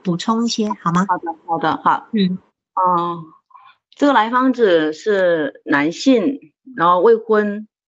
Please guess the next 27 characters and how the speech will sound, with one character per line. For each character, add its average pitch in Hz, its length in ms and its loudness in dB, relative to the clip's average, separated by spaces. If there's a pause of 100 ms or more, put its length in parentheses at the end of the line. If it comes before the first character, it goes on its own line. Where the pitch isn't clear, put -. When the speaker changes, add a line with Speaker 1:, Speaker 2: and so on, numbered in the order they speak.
Speaker 2:
二 220 120 0
十 214 120 -8
九 202 220 2
岁， - 380 2 (500)
然 180 120 2
后 196 120 4
是 262 180 2
我 190 260 4
在 214 280 0
一 170 180 -4
个 196 440 0 (180)
学 196 260 0
习 180 320 2
心 262 200 4
理 226 100 6
学 185 140 2
沙 233 200 2
龙 175 160 -4
的 208 140 0
时 196 140 -4
候 175 160 4
认 202 180 0
识 190 180 0
的。 151 240 0 (680)
Speaker 1:
嗯。 208 260 0
Speaker 2:
当 262 220 2
时 277 60 -12